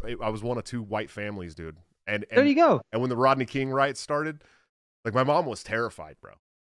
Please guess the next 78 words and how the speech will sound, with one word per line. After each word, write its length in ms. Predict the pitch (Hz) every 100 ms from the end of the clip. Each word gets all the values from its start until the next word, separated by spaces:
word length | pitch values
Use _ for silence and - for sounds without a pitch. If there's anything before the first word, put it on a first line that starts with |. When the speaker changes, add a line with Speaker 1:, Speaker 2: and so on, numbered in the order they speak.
| _
Speaker 1:
Terrified. 340 | 120 117 107
Speaker 2:
Yeah. 160 | 123 113 -
Speaker 1:
You 100 | 107
know 60 |
what 100 | 107
I 40 | 104
mean? 180 | 104 110
And, 220 | 107 107
like, 180 | 104 104
our, 220 | 98 98 117
the 100 | 107
next 200 | 123 123
door 100 | 131
neighbor 220 | 120 123
was, 100 | 113
like, 120 | 113
the 100 | 107
leader 260 | 101 107 107
of 80 | 98
the 60 |
gang 320 | 92 98 104
in 40 | 110
the 60 |
neighborhood, 360 | 107 107 104 113
and 80 | 113
he 60 |
came 200 | 101 101
over 180 | 98 98
and 60 | 104
he's 80 | 95
like, 140 | 87
"Y'all, 260 | 107 110 85 _ _
y'all 160 | 113 104
white 180 | 104
people 240 | - 87 80
are 80 | 64
safe. 380 | - 95 69
Don't 160 | - 87
worry, 180 | 90 82
you're 160 | 90
all 60 | 87
right." 200 | 85 85 -
I'm 80 | 139
like, 160 | - -
Speaker 2:
<laughs> 20 |
Speaker 1:
"Yeah." 220 | 233 185 -
That 220 | 233 185
was 140 | 156 202
the 60 | 165
first 180 | 185
time 160 | 175 165
I 40 |
Speaker 2:
That, 80 | 160
Speaker 1:
ever 100 | 151
got 120 | 151 143
invited 160 | 143
Speaker 2:
see? 40 | 139
Speaker 1:
to 40 |
the 60 | 143
barbecue. 420 | 127 143 127 110
You 160 | 90 92
know 60 |
what 80 | 113
I 40 | 113
mean? 80 | 117 - -
Speaker 2:
The, 140 | 214 214 233 _
and, 160 | 233 220
and, 220 | 214 202 202
and 200 | 180 185
I'm 160 | 175
actually 460 | 220 220 220 202 190
in 300 | - 214 196
an 180 | 165 156
all-black 640 | - 156 180 151 160 156 135
group 240 | 135 147
chat 280 | 143 143 135
on 200 | 135 139
Twitter. 460 | 131 143 127 98 98